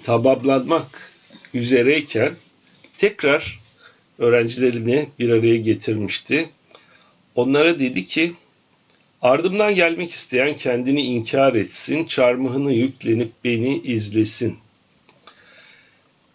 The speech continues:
Şimdi kendini inkar etmek ve çarmıha yüklenmek üzerine öğretiş veriyor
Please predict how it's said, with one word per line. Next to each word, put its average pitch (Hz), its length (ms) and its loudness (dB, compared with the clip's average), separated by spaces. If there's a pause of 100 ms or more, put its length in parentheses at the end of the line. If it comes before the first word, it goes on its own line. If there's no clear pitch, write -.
(120)
Şimdi 190 500 -2
kendini 202 540 -2
inkar 185 680 2
etmek 170 540 -4
ve 165 140 2
çarmıha 151 520 -2
yüklenmek 143 720 -2
üzerine 107 680 -2 (880)
öğretiş 113 480 -2 (200)
veriyor 101 400 -4